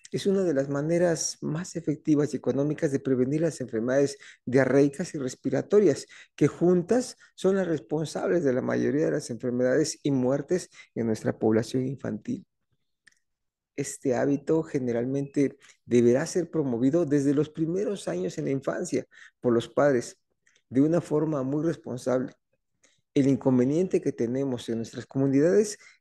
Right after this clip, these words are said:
es que no se les otorga la importancia que tiene, y en el peor de los escenarios se carece de los recursos elementales para hacerlo de una forma adecuada, como son el agua y el jabón.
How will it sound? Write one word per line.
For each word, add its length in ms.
es 160
que 180
no 220
se 160
les 200
otorga 440
la 80
importancia 600
que 140
tiene, 500
y 80
en 80
el 160
peor 240
de 100
los 180
escenarios 640
se 240
carece 680
de 160
los 180
recursos 560
elementales 800
para 200
hacerlo 360
de 100
una 140
forma 320
adecuada, 560
como 280
son 440
el 240
agua 440
y 80
el 80
jabón. 500